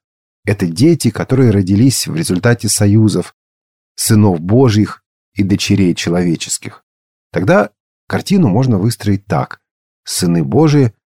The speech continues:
увидели дочерей человеческих, вошли к ним, и родились исполины.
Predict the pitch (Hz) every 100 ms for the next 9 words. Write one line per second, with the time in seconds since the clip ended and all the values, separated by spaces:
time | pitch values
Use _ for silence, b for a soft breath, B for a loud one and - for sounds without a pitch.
0 | _ 98 101 113 92 85 - - 80 78
1 | 71 87 101 131 156 127 - 120 - _
2 | _ _ _ - - - 92 - 104 120
3 | 151 139 _ _ _ _ _ _ _ -
4 | 131 139 139 _ 101 98 90 87 101 -
5 | - _ _ _ _ - - 143 104 139
6 | -